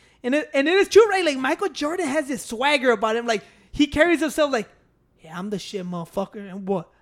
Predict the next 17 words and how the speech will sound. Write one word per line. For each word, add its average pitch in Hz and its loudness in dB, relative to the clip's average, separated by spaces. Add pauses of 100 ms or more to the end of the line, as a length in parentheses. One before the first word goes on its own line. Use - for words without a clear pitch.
(500)
And 254 0
look, 349 0
I 254 4
tenía 285 -2
Michael 302 2
when 254 2
I, 277 4 (160)
th-, 302 -4
there 339 2
was 403 0
two 539 4
different 349 0
films, 190 0 (220)
completely 294 -4
two 285 -2
different 233 -4
films. 208 2